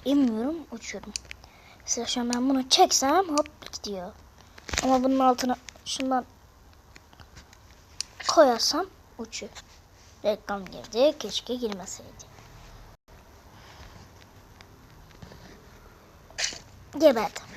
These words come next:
Neyse. Oo. Arkadaşlar. Bakın sekmeye başladı. Eğer sizin yaptığınızda sekerse bunu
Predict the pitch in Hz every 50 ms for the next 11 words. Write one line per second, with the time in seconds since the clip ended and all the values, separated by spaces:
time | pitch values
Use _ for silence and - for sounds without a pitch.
0 | - - - 247 - - - - - - - - - - - - - - - -
1 | - - - - - - 254 254 262 240 226 220 208 - - - - - - -
2 | - - - - - - - - - - - - - - - 339 330 339 311 262
3 | - - - - - - - - - - - - - - - 285 269 - 220 -
4 | - 277 269 - 294 294 294 269 277 - - - 220 240 285 - - - - -
5 | - - - - - - - - - - - - - - - - - - - -
6 | - 359 370 381 392 381 - - - - - - - - - - 370 370 370 392
7 | 381 381 370 359 - - 349 349 330 - - - - 381 370 - 311 277 - -
8 | 302 320 330 339 320